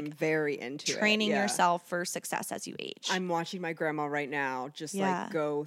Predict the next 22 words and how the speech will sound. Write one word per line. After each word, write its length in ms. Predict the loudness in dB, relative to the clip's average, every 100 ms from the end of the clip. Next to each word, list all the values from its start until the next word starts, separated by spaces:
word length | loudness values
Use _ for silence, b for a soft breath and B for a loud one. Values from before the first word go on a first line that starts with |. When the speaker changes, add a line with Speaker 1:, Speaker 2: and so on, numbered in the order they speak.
| -6
Speaker 2:
through 640 | -4 -2 -2 -4 -4 -6 -8
the 80 | -10
throngs 640 | -4 -2 -2 -4 -8 -8
of 300 | -4 -2 2
Speaker 1:
Yeah, 240 | 4 4
it's 220 | 2 0
Speaker 2:
dementia 640 | 2 6 6 6 4 4 4
Speaker 1:
hard. 100 | 2
Speaker 2:
and, 80 | -2
like, 220 | -4 -6 -10
literally 580 | -6 2 6 6 6
Speaker 1:
My 80 | 4
Speaker 2:
losing 220 | 4 4
her 100 | 0
mind. 360 | -2 -4 -6 -14 -4 0
Speaker 1:
It's 180 | 2
Speaker 2:
She's 180 | 2 2 4
literally 260 | 4 6
Speaker 1:
hard. 120 | 8
Speaker 2:
losing 200 | 6 4
her 100 | -4
mind. 320 | -6 -8 -12